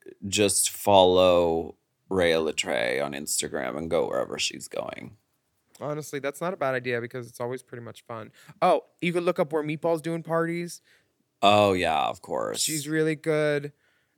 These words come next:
Speaker 2: Um, the Slammer has a lovely afternoon tea. If you
Speaker 1: Ooh.
Speaker 2: like tea.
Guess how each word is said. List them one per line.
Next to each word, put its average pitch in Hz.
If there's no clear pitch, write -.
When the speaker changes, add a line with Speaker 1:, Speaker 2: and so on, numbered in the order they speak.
Speaker 2:
Um, 127
the 139
Slammer 147
has 139
a 131
lovely 135
afternoon 123
tea. 151
If -
you 127
Speaker 1:
Ooh. 139
Speaker 2:
like 135
tea. 135